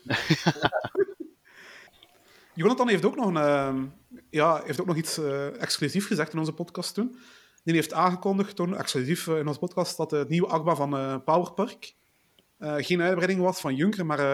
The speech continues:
Speaker 2: eh, gewoon een nieuwe standalone achtbaan. En, eh, dat bleek te kloppen. En hij had ook nog gezegd, en ik, ik heb de aflevering herbeluisterd, en hij zegt van, "Ik wed voor een ijsje dat die baan ook voor de zomer gaat opengaan." En die baan is voor de zomer opengegaan.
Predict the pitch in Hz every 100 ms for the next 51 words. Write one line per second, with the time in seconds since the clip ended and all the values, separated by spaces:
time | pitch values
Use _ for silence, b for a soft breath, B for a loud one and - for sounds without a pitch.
0 | 139 139 156 170 151 165 151 - 156 143
1 | 131 147 127 123 120 117 120 131 127 123
2 | 131 135 170 - 165 220 _ _ b b
3 | b b b 170 160 151 175 240 180 156
4 | 196 - - 165 156 185 170 220 240 220
5 | 180 165 160 233 254 - 170 190 196 190
6 | b b - - 185 202 165 165 165 202
7 | 214 240 185 165 151 196 190 185 170 131
8 | 170 180 165 160 151 143 120 120 120 113
9 | _ _ _ _ _ - 147 139 175 190
10 | 196 185 143 131 127 123 127 123 123 131